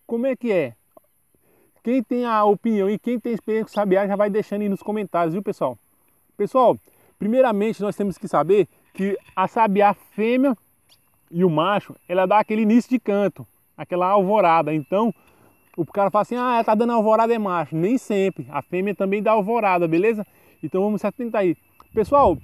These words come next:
a única dica, assim, é,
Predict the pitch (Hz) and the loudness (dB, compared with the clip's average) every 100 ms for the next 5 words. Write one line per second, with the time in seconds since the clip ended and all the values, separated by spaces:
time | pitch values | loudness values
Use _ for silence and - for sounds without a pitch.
0 | - - 202 240 285 - 247 170 254 254 | -12 -4 2 4 4 4 2 4 4 4
1 | - 247 226 _ - - _ _ _ _ | 0 -2 -2 _ -20 -20 _ _ _ _
2 | _ _ _ _ _ _ 180 190 | _ _ _ _ _ _ 0 2